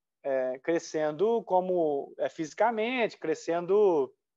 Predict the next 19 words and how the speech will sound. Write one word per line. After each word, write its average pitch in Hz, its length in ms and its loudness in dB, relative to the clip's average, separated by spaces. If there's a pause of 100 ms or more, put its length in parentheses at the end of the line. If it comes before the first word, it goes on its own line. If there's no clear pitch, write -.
(800)
psicologicamente, 170 1120 0
né? 170 540 -6
É, 139 600 0 (680)
naquela 170 420 4
sinergia 170 800 0
de 151 100 -4
um 160 100 -4
bom 147 240 2
time, 190 440 -6
você 285 380 0
vai 262 760 2 (500)
virando 190 440 2
um, 233 200 -4 (120)
um, 202 340 -6
um 202 60 -4
melhor 202 340 8
individual, 190 800 2
né? 147 240 -8 (800)
E, 147 760 0